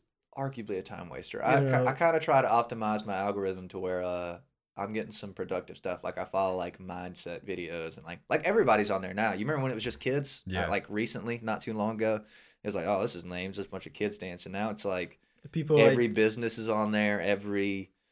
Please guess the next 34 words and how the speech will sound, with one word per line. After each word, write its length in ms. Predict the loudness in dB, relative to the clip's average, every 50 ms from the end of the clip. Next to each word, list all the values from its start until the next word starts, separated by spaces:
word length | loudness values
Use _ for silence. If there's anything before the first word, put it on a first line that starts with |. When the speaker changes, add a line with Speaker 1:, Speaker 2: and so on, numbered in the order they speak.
| _ _ -4
Speaker 1:
motivational 640 | 0 2 2 2 2 0 0 0 0 -4 -6 -6 -2
page, 300 | 2 2 2 2 2 0
every 220 | 0 -2 -2 -4
YouTuber, 480 | -4 -6 -6 -6 -6 -4 -4 -4 -4 -2
whatever, 320 | -2 0 0 -2 -2 -4
you 100 | -6 -8
know. 140 | -8 -10 -12 -14 _ _ _ _ -10
It's 120 | -6 -4 -4
a, 140 | -4 -4 -4
it's 160 | -4 -2 0
a 60 | 2 2
Speaker 3:
Yeah. 120 | 2 0
Speaker 1:
useful 400 | 0 0 0 -2 -2 -4 -4 -4
platform, 580 | 0 2 2 4 4 2 -2 -4 -8 -6 -6 -4
but 120 | -2 0
I 80 | 0 0
definitely 300 | 2 0 -2 -2 -2 -2
do 120 | -2 0 0
waste 180 | 0 0 0
some 60 | 0 2
Speaker 2:
I 40 |
just 140 | 2 2 2 0
Speaker 1:
time 60 | 0
Speaker 2:
feel 80 | 2 4
Speaker 1:
on 80 | 4
there. 80 | 4 4
Speaker 2:
like 100 | 4 0
it's 160 | -4 -6 -6 -6
just 200 | -6 -6 -6 -6
people 500 | -8 -8 -4 -2 -2 0 0 -2 -4 -8 -6
hopping 420 | -4 -4 -4 -2 -2 -2 0 0
on 200 | 0 0 -2 -2
the 80 | -4 -6
trend, 680 | -10 -12 -10 -10 -8 -8 -8 -6 -6 -6 -6 -8